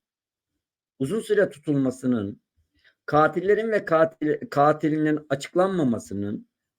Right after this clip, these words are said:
açıklanamamasının temel nedeninin bu olduğunu düşünüyorum. Niye saklarsınız ki? H T S kayıtları şimdi mi bulundu arkadaşlar? İlk gün H T S kayıtlarına ulaşmak mümkün zaten.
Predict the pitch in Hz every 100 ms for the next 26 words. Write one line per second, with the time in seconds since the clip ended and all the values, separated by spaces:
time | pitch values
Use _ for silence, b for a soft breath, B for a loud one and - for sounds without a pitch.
0 | - 143 - - 214 247 185 151 147 165
1 | 180 165 196 196 160 139 165 175 151 208
2 | 196 156 104 90 - 98 90 - _ _
3 | _ _ _ _ _ _ _ _ 135 180
4 | 208 165 - 165 151 175 185 - - -
5 | _ _ _ 139 208 151 - 202 185 196
6 | 180 - 233 135 98 - 50 - - -
7 | - - - - - 254 - 202 165 156
8 | 160 147 151 135 - 131 143 139 143 143
9 | 151 151 135 139 240 - - - 427